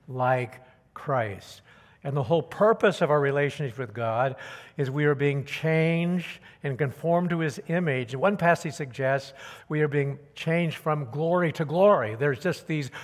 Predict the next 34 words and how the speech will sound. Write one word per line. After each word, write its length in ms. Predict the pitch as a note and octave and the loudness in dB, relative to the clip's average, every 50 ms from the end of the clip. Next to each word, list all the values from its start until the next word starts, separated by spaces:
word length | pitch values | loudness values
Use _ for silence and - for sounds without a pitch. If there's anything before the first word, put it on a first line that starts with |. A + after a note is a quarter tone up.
| - - - - D#3 | -18 -18 -14 -10 -6
glorious 720 | A#2+ D#3+ E3+ F3 F3+ F#3 G3+ G3+ G3 G3+ F#3+ F3 - - - | -2 0 2 4 6 6 6 6 8 6 4 4 2 -2 2
things 400 | - A3 G#3+ G3 F3 E3 D3+ B2 | 4 6 6 6 4 2 0 0
that 120 | E3 D#3 | -2 -2
God 340 | B2 - D#3+ D#3+ E3 E3 E3+ | 0 2 4 4 4 4 2
is 120 | D#3 B2+ | -2 -4
doing 280 | B2+ D#3 D#3+ D#3 C#3+ D3 | -4 -2 -2 -2 0 0
in 80 | C#3+ | 0
our 160 | C#3 C3+ C3+ C3 | 0 0 0 0
lives 460 | B2+ A#2+ A#2+ A#2+ A#2+ A#2 A#2+ - - - - - - - - _ _ | 0 0 0 0 -2 -4 -6 -10 -16 -18 -20 -20 -20 -20 -20 _ _
through 160 | - D3 C3+ | -6 -4 -4
the 80 | C3 C3 | -2 -2
amazing 600 | B2+ B2+ C3+ C#3 C#3 C#3+ C#3 A#2+ C3+ C3 C3 B2 | -2 -2 0 0 0 0 0 -2 -4 -6 -4 -4
work 440 | B2 C3+ B2+ B2+ B2+ B2+ B2+ - - - - - - _ _ - | -2 0 0 0 0 -2 -4 -8 -20 -20 -20 -20 -20 _ _ -6
of 120 | C3+ A#2+ | -6 -4
the 100 | B2 A2+ | -6 -6
Holy 340 | F#2 C3+ C3+ B2+ B2+ A#2+ A2+ | -4 -4 -4 -4 -4 -6 -8
Spirit. 640 | - - - - C3 A#2+ A#2 A2+ G#2+ G#2+ G#2+ - - - _ - - - - _ _ _ _ _ _ _ - | -10 -14 -12 -8 -6 -4 -4 -4 -4 -6 -8 -12 -18 -20 _ -20 -20 -20 -20 _ _ _ _ _ _ _ -6
And 240 | D3 C#3 C3 B2+ - | -6 -4 -4 -4 -4
so 180 | - E3 D3+ | -2 0 0
for 200 | C#3+ - - C3+ | 0 0 -2 -4
that, 440 | A#2+ A2 C#3+ D3+ D#3 D#3 D3+ - - | -4 -2 0 2 4 4 2 2 -2
we 140 | D3 C3+ C3 | -4 -4 -4
are 120 | C3+ B2+ | -4 -4
called 720 | - - - - - D#3 D3+ C#3+ C#3 A#2+ A2+ A#2 A2+ A2 - - - - - - - - - - _ _ - | -6 -8 -12 -6 -2 0 0 2 0 0 -2 -4 -6 -10 -14 -18 -20 -20 -20 -20 -20 -20 -20 -20 _ _ -10
to 100 | - C3+ | -10 -10
follow 460 | - - - D3 C#3+ D3 C#3+ C3+ C3 | -6 -2 0 2 4 4 4 2 0
after 240 | B2+ B2+ - C3 A#2 | 0 -2 -4 -6 -6
godliness 720 | - C3 B2 B2+ A#2 A#2 A#2 A2 A2+ G#2+ G#2+ - - - | -4 -2 -2 -2 -2 -4 -6 -6 -6 -6 -8 -8 -10 -12
in 80 | A2+ | -12
the 80 | G#2+ G#2+ | -12 -12
fruit 240 | - - A2+ G#2+ A#2 | -12 -10 -10 -10 -10
of 60 | G2+ | -10
the 100 | G#2 F#2+ | -12 -14
Spirit. 460 | - - - - F#2 F#2 F2+ F#2 A2 | -16 -16 -16 -14 -14 -14 -14 -16 -18